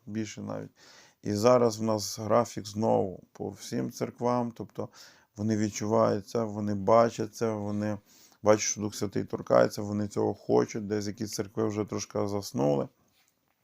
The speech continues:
І ми їдемо це все розрухати, не тому, що ми такі круті, ми зараз от, е,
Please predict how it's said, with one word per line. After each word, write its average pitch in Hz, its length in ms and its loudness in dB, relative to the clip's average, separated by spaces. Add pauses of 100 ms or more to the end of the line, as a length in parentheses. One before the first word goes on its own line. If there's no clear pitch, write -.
(280)
І 101 60 -4
ми 104 160 0
їдемо 107 600 -2
це 107 120 -8
все 104 240 -6 (460)
розрухати, 104 880 0
не 104 140 -4
тому, 131 280 -2
що - 180 -4
ми 107 200 0
такі 107 280 -8
круті, 104 460 -6
ми 101 160 0
зараз 104 260 4
от, 101 280 -2
е, 101 140 -6